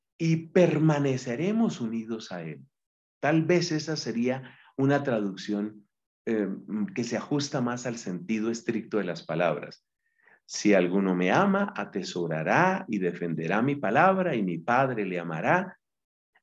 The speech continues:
y vendremos a él", ahí no queda duda, prosautón, "y vendremos a él, y permaneceremos unidos a él".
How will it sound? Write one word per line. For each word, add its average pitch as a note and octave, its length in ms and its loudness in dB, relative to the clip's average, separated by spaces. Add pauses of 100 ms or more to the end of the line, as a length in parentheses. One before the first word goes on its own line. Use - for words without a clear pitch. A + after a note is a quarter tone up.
(100)
y A3+ 260 10
vendremos F#3 1000 6
a G#2+ 180 0
él", D#3 320 4
ahí G#2 140 -4
no G#2+ 180 -6
queda G#2+ 260 2
duda, A#2 380 -2
prosautón, G#2 880 -2
"y A#2+ 100 4
vendremos A#2+ 800 -2
a F#2 220 -4
él, G#3 400 2 (680)
y A#3+ 480 4 (320)
permaneceremos D3 1900 2
unidos G#2+ 600 -6
a F2 100 -8
él". D#2 320 -12